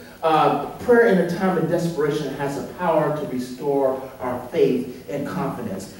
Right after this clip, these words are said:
One thing I haven't shared with you yet was the consequences of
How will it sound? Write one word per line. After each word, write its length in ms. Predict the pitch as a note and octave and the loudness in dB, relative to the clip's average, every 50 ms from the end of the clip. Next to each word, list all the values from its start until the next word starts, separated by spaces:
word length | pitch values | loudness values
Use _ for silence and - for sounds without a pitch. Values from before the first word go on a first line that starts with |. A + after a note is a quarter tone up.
| - - - - | -20 -20 -10 -2
One 220 | - G3 A#3 A#3+ | 2 4 4 6
thing 180 | A#3+ A3 G3 F#3+ | 4 4 4 4
I 80 | F#3 F3 | 2 2
haven't 320 | F3 F3+ G3+ F#3+ E3 D#3 | 2 2 2 2 2 0
shared 280 | - - G#3 G#3 F#3+ E3+ | 2 4 6 6 6 6
with 200 | D#3+ - D#3+ D#3 | 4 2 0 -2
you 200 | - - A#2 B2 | -4 -4 -4 -2
yet 360 | - - - - - - - | -2 -4 -4 -6 -10 -12 -4
was 280 | D3 D3+ D#3+ D#3+ D#3+ | 2 4 6 6 6
the 280 | D3+ C#3+ C#3 C3+ B2 B2 - - - - | 4 2 -2 -2 -2 -4 -8 -10 -14 -12
consequences 1000 | - F#3+ C4+ A#3+ A#3+ - - F#3 - - F3 - - - - D#3+ - - - - - - - - | -6 -2 0 2 2 0 0 -2 -4 -4 -4 -4 -4 -6 -6 -8 -8 -8 -10 -14 -16 -16 -8 -4
of 380 | - D3+ C#3 C3 - - - - | -2 0 0 0 -2 -4 -8 -12